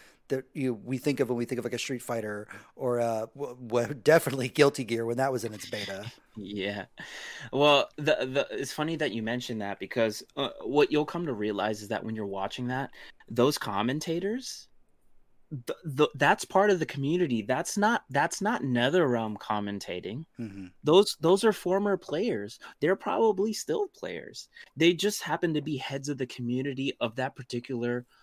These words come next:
Speaker 2: part of the country and, and, and is, are willing to put in their efforts for the expansion of this game, which, like you said, looks like it's happening because I think I actually saw a stream of Mortal Kombat eleven, uh,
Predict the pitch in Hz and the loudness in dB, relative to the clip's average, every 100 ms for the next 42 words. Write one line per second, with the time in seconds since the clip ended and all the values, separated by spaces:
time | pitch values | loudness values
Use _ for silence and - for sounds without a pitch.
0 | _ _ - 120 127 120 101 - 135 127 | _ _ -4 -2 0 -2 -6 -6 -6 -6
1 | 101 95 - - 107 104 - 110 110 - | -8 -10 -12 -12 -8 -8 -8 -8 -6 -8
2 | - - 110 107 - - 117 120 - - | -12 -10 -10 -10 -14 -14 -8 -8 -4 -2
3 | 123 117 143 165 127 120 - 147 143 127 | 0 2 0 0 -2 -4 -4 -2 -2 -2
4 | 117 - 120 143 120 120 - - - _ | -2 2 2 2 -2 -4 -6 -12 -14 _
5 | _ _ _ _ _ _ - 123 127 - | _ _ _ _ _ _ -2 0 0 -2
6 | - 117 147 127 107 98 - 95 95 110 | -4 -4 -4 -4 -4 -6 -8 -8 -6 -2
7 | 120 - - _ _ _ _ 117 113 104 | 0 0 -4 _ _ _ _ -2 -2 -2
8 | 107 - 170 120 120 - 113 110 - 143 | -4 -2 0 -2 -4 -6 -6 -2 2 2
9 | 185 123 117 143 - - 127 123 117 113 | 2 -2 -4 -8 -16 -10 -4 2 2 0
10 | - - - 135 - 151 139 139 151 - | -6 -6 -2 0 0 2 4 4 2 0
11 | 139 127 - 123 127 113 - 127 127 127 | -4 -4 0 2 2 -2 -4 -2 -2 -2
12 | 113 110 117 123 135 131 127 120 110 113 | -4 -2 0 0 0 0 2 2 2 0
13 | 127 123 123 120 _ - 104 110 107 107 | 2 0 0 -2 _ -8 -2 0 0 0
14 | 104 92 | 0 -2